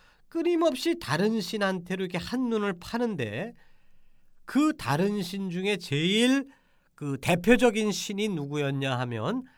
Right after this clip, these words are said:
바알 신입니다. 바알 신. 근데 이 바알 신은 그 왜 이스라엘 백성들이 바알 신한테 자꾸만 눈을 돌릴까? 바알 신은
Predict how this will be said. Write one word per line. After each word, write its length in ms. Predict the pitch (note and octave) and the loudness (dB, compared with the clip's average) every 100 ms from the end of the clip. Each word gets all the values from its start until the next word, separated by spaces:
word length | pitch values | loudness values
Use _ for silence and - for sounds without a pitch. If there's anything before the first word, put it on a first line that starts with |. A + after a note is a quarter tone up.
| _ _ | _ _
바알 560 | - G#2+ B2+ D#3+ G3+ F#3+ | -8 0 4 4 2 -2
신입니다. 680 | F3 C#3 G2+ F2 - - - | -4 -6 -6 -10 -12 -16 -16
바알 420 | - G2 G2 F#2 | -12 -10 -10 -12
신. 400 | - F2 D#2 E3 E3+ _ _ _ _ _ | -14 -16 -16 -18 -20 _ _ _ _ _
근데 300 | G3 G#3 B3 | -4 2 2
이 140 | C4 | 2
바알 600 | - A#2+ D3+ F3+ G#3 A3 | 0 2 6 6 6 4
신은 500 | E3+ A3 A3+ D#4 D4 - _ _ _ _ _ _ _ _ _ - | 2 0 2 2 2 -6 _ _ _ _ _ _ _ _ _ -4
그 80 | F4+ C#4 F3 | 0 2 4
왜 280 | D4+ F4+ D#4 | 6 6 4
이스라엘 380 | B3 C4 C4+ C4 | 2 4 4 6
백성들이 540 | B3 B3 B3 A#3 A#3+ | 2 2 -2 -2 -4
바알 520 | - C3+ D#3 G3 A#3 | -6 -8 -6 -2 -2
신한테 360 | F3 A3+ G#3+ G#3+ | -2 -4 -4 -6
자꾸만 580 | - - - D4+ C#4 D#3+ | -14 -18 -8 -2 -2 0
눈을 300 | E3+ G3+ D3 | -2 -2 -2
돌릴까? 960 | C#3 B2+ G#2 - F#2+ E2+ F2+ F2+ E2+ F2 _ _ _ _ _ _ _ _ _ _ _ _ _ | -2 -2 -6 -8 -8 -8 -10 -10 -12 -16 _ _ _ _ _ _ _ _ _ _ _ _ _
바알 520 | - A#2 C3+ D3 E3 | -8 -2 2 2 2
신은 500 | C#3+ D#3+ F#3 A3 F#2+ | 0 -2 0 0 -2